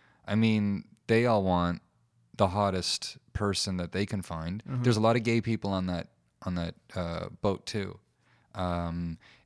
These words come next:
Speaker 1: and, uh, so there's a lot of sensitivity to it.
Speaker 2: Right.
Speaker 1: You know, um, there's a lot of jealousy.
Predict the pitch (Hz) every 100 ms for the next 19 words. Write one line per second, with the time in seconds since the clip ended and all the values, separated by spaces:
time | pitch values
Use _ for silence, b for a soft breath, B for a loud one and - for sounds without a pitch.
0 | - 101 92 90 87 90 87 82 82 80
1 | - - 110 104 104 104 101 - 107 98
2 | 90 131 127 110 90 - 85 - - -
3 | - 127 123 117 101 92 87 98 - 98
4 | 90 85 82 80 - _ _ _ - -
5 | 107 98 95 95 90 98 92 92 - 95
6 | 90